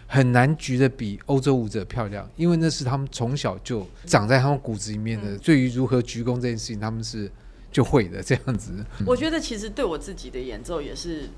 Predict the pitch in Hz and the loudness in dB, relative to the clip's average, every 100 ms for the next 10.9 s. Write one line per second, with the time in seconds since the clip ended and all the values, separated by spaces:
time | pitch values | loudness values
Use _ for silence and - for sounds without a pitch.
0 | - - 208 233 170 - 240 196 196 151 | -16 0 2 2 0 -2 -2 0 -2 -2
1 | 120 143 143 - 151 147 156 139 - 160 | -6 -8 -8 -6 -4 -2 -4 -8 -8 -8
2 | 143 175 208 214 - 165 165 156 - 180 | -6 -4 -4 -4 -8 -8 -8 -10 -8 -8
3 | 175 170 165 170 - - 247 190 135 127 | -6 -4 -6 -8 -14 -4 -2 0 -4 -10
4 | - 147 143 175 165 143 95 - - 156 | -8 -6 -6 -6 -8 -10 -14 -14 -6 -4
5 | 147 151 - 107 - - - - - - | -4 -6 -12 -12 -14 -16 -16 -16 -8 -4
6 | 202 220 294 269 214 196 202 214 180 160 | -2 0 0 2 0 -2 -6 -4 -4 -4
7 | 147 147 175 - 156 - 156 156 - 139 | -8 -8 -8 -6 -6 -6 -6 -4 -4 -8
8 | 143 - 95 - - - - 175 185 180 | -10 -10 -10 -12 -14 -14 -8 -4 -2 -4
9 | - 208 170 170 214 208 254 160 156 170 | -8 -6 -6 -2 0 0 -2 -6 -6 -6
10 | - - - 220 185 196 - 165 | -6 -12 -8 -4 -2 -4 4 8